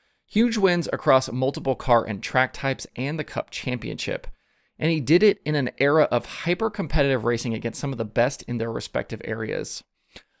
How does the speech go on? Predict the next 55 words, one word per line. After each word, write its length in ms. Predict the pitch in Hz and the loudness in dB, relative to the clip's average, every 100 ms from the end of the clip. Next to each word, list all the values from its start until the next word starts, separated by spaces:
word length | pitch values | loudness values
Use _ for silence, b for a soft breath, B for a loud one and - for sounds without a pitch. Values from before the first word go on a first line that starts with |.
| B - | B 4
I 100 | 196 | 6
honestly 260 | 262 339 | 6 4
don't 260 | 226 185 170 | 6 6 8
know 180 | 170 160 | 6 6
how 260 | 143 151 | 6 4
he 320 | 127 - 185 185 | 4 -2 2 4
or 160 | 135 | 6
anyone 320 | 135 143 131 | 4 2 2
else 220 | 127 131 - | 2 0 -2
could 180 | 131 | -6
top 340 | 107 - 127 117 | -4 0 0 0
a 60 | |
season 300 | 110 120 117 | -6 -6 -4
like 180 | 113 110 | -2 -2
this, 180 | 110 113 | -2 -2
and 80 | 123 | -2
I 60 | |
wonder 460 | 123 147 208 381 440 | -2 -2 -2 -2 -4
if 160 | - - | -4 -4
anyone 360 | 147 156 151 139 | -4 -2 -2 -2
will 160 | 113 - | -2 -2
ever 200 | 196 233 | -4 -2
really 260 | 214 190 147 | 0 2 2
have 140 | 131 | 2
opportunities 640 | 117 120 113 139 135 139 | 0 0 -4 -6 -4 -4
like 180 | 120 117 | -4 -4
this 200 | 123 123 - | -4 -6 -8
again 500 | 110 101 110 120 143 _ _ _ | -8 -4 -2 -2 -6 _ _ _
to 100 | - | -4
run 160 | 139 165 | -2 0
such 180 | 190 190 | -2 -2
a 60 | |
wide 400 | 131 113 120 127 | -4 0 2 2
spectrum 440 | - - 120 - 123 | -2 0 0 0 -4
of 140 | 110 | -2
races 380 | 117 117 - 113 110 | -4 -4 -6 -10 -8
in 100 | 139 | -6
a 60 | |
single 380 | 117 - 127 110 | -6 -6 -6 -6
season. 560 | - - 117 104 101 - _ _ _ _ _ _ | -8 -8 -6 -6 -10 -14 _ _ _ _ _ _
Looking 260 | - 208 254 | 2 4 4
at 60 | |
his 160 | 269 175 | 4 4
resume, 640 | 135 131 151 151 156 165 - | 4 4 0 -2 -2 -4 -6
there 140 | 151 | -4
really 320 | 170 269 453 | -2 -4 -4
isn't 280 | - 226 233 | -6 -4 -4
much 300 | 160 180 - | -2 -2 -2
left 240 | 139 175 - | -2 -2 0
for 80 | |
Larson 360 | 127 127 147 139 | 0 2 2 0
to 80 | 117 | -2
do 180 | 123 123 | -2 -2
in 100 | 110 | 0
motorsports. 680 | 113 127 - 117 101 - | 0 0 -4 -6 -6 -8